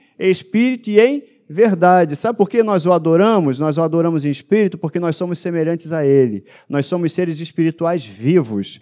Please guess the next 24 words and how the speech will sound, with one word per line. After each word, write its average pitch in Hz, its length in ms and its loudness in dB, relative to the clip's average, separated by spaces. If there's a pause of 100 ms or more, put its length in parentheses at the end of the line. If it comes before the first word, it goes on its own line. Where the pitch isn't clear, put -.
(220)
vivos 180 540 -2
e 185 40 -6
pensantes, 151 920 -6 (240)
que 143 80 -6
têm 170 160 -2
as 156 160 -2
emoções 175 600 -4
controladas 160 720 -2
pela 165 240 -4
palavra, 139 520 -4
pelo 147 220 -4
espírito. 131 720 -2 (180)
Mas 127 260 0
nós 147 380 0
somos 151 480 -8
seres 151 400 -8
espirituais. 147 1040 -8 (480)
E 165 80 2
a 196 80 4
fortaleza 185 960 4
é 220 180 -2
um 226 140 0
reino 147 300 0
espiritual. 127 760 -8